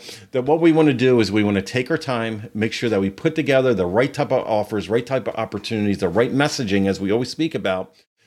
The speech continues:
so that we can attract the right person in our list. 'Cause again, it's, this is not about vanity metric.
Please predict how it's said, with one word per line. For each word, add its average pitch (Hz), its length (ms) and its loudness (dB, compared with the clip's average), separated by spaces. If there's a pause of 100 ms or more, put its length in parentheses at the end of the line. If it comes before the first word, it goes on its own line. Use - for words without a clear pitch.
so - 180 -6
that 127 160 0
we 139 100 2
can 139 300 -2
attract 135 600 -4
the 117 100 0
right 101 520 -4
person 95 640 -4
in 95 320 0
our 90 140 -2
list. 82 320 -6
'Cause 101 140 0
again, 104 260 0
it's, 95 140 -4
this 110 180 2
is 101 140 -6
not 143 360 -2
about 127 280 -4
vanity 165 420 0
metric. 95 520 -4